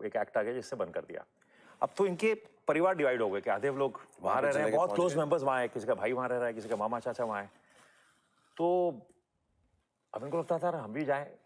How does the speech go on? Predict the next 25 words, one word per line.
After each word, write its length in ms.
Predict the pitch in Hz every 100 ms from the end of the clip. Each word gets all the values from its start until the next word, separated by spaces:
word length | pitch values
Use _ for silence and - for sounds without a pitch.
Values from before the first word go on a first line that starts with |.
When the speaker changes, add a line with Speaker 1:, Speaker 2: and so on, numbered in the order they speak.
| _ - 98
Speaker 1:
they 200 | - -
saw 220 | 110 117
a 40 |
good 160 | 113 123
life 200 | 120 135
there।" 160 | - 113 - _ _ _ _ 175 175 _ _ _ _ -
अब 120 | 156
उनको 220 | 175 180
वीज़ा 260 | 147 131 143
मिलने 260 | 127 110
Speaker 2:
हाँ, 720 | 95 - _ _ _ - 65 - -
बंद। 100 | 101
Speaker 1:
आसान 260 | 117 135
नहीं 140 | 135 139
रहे। 180 | 110 104 _ _ _ _ _ _ _ _ _ _ _ _
तो 160 | 196 185
फिर 200 | - 208
धीरे-धीरे 520 | 165 147 175 147 147
ये 80 | 147
शुरू 220 | 127 113
हुआ, 280 | 101 98 120 - _ _ _ _ _ _ _ _ -
अ, 300 | 107 101 98 92 _ -
इल्लीगली 360 | 127 123 113 98
जाना, 280 | 78 73 - _ _ _ _ 107
जिसको, 340 | 98 147 151